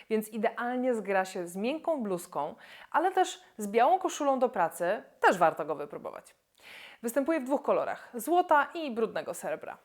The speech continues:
Kolejny projekt Orskiej to kolczyki, wykonane pod wpływem emocji związanych ze strajkami kobiet w Polsce.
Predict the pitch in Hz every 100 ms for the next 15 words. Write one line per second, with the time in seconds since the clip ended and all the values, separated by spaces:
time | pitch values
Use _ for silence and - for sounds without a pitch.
0 | _ - 269 349 330 277 269 269 - 202
1 | 180 - 185 226 - 214 214 214 - -
2 | 240 - 208 - - 180 220 262 277 269
3 | 262 240 - 247 220 208 190 226 262 -
4 | 294 247 202 202 220 226 202 190 202 185
5 | 190 180 190 175 175 - 160 170 -